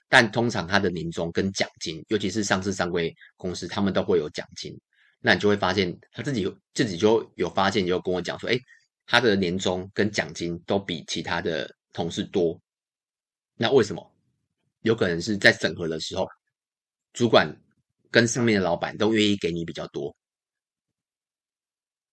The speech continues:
然后再来就是协助带人。如果你有发现啊，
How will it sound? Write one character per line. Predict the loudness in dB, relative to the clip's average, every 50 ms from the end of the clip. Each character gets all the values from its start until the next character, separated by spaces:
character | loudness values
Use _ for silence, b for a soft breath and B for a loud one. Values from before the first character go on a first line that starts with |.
| _ _ _ _ _ _ _ _ _ _ _ _ _ _ _ _ _ _ _ _
然 | -12 -6 -4
后 | -4 -4
再 | -2 -2 2
来 | 2 4 4
就 | 4 2 0
是 | 0 0 -2
协 | 0 0 0 0 0
助 | 2 0 -2 -2 2
带 | 2 2 2 2
人。 | -2 -10 -16 -20 _ _ _ _ _ _ _ _ _ _ _ _ _ _ _ _ _ _ _ _ _ _ _ _ _ _ _ _ _ _ _ _ _ _ _ _ _ _
如 | -2 2
果 | 2 2
你 | 4
有 | 2 0 0
发 | 0 0 0 0
现 | 0 2 0 0 0 -2
啊， | -6